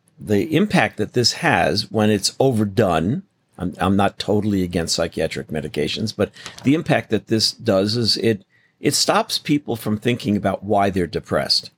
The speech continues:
And it stops them from entering into a process of trying to figure out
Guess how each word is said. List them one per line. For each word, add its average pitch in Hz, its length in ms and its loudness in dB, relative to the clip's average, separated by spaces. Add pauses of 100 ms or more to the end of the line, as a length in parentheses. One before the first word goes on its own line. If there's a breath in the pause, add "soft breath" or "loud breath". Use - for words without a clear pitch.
(480 soft breath)
And 123 160 2
it 123 80 0
stops - 480 0
them 127 200 0
from - 320 -4
entering 113 720 0
into 110 320 0
a 92 60 2
process 101 640 0
of - 360 -2
trying 101 260 0
to - 120 -8
figure 98 420 0
out 95 260 2